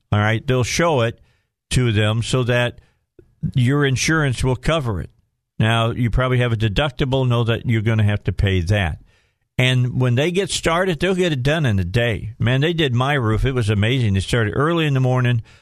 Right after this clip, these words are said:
They stripped it all the way down, uh, and then replaced just some wood. They didn't have to replace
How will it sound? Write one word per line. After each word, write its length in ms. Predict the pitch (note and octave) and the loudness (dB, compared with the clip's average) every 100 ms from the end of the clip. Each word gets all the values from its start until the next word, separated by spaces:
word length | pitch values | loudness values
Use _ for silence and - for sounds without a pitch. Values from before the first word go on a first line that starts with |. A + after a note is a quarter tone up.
| _ _ _ _ - | _ _ _ _ -2
They 80 | G#2+ | 0
stripped 400 | - - D#3+ C#3 | 0 -2 -2 0
it 80 | D3 | 0
all 120 | D3 | 0
the 40 | C3+ | 0
way 140 | C3 | 0
down, 480 | B2+ B2+ B2 B2 A#2+ | 0 0 0 0 2
uh, 220 | G#2+ G2 | 2 2
and 180 | G#2 G#2+ | 2 2
then 160 | A2 G#2+ | 2 2
replaced 520 | G2 - C3+ C3 - | 0 0 0 0 0
just 240 | C#3 B2 | -2 0
some 200 | - C#3 A#2+ | 0 0 2
wood. 320 | A2 A#2 B2 | 2 0 0
They 120 | G#2 | 0
didn't 180 | A2+ A2 | 2 0
have 180 | A2+ - | 0 -2
to 120 | A2 | -2
replace 460 | G#2 F#2+ A2+ G#2+ | 0 0 0 -2